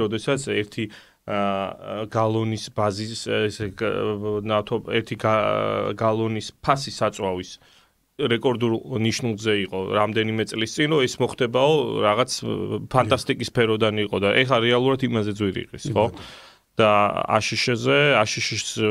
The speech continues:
Speaker 1: მოსახლეობაზე ესეც აისახა, იგივე
Speaker 2: მმ.
Speaker 1: ინფლაცია ფასების და ასე შემდეგ. მაგრამ, ნუ,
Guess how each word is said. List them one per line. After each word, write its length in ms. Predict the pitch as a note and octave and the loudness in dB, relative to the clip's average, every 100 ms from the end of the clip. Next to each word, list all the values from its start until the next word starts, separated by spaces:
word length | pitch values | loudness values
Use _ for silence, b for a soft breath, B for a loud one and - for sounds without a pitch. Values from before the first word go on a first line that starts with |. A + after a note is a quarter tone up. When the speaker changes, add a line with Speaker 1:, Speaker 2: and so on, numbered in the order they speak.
| G#2+ G#2+ G#2+ G#2+ | 2 2 0 0
Speaker 1:
მოსახლეობაზე 800 | A2 B2+ - A#2 A#2 B2 C3 A2+ | 0 0 2 2 4 2 2 0
ესეც 160 | C3 A#2 | 0 0
აისახა, 640 | G#2 G#2 G2 - C#3+ A2 | 0 -2 -8 -2 0 0
იგივე 320 | G#2 G#2+ G#2 | 0 2 2
Speaker 2:
მმ. 40 | A2+ | 2
Speaker 1:
ინფლაცია 400 | B2 B2 - B2 | 2 0 2 0
ფასების 540 | A2+ G#2 - A2 A#2 - | 2 0 0 -2 -4 -4
და 240 | A2+ G#2 | 0 0
ასე 120 | A2+ G#2 | -2 -4
შემდეგ. 320 | G2+ F#2+ G2+ | -4 -4 2
მაგრამ, 300 | A2+ A#2 G#2 | 4 4 2
ნუ, 140 | C3 | 2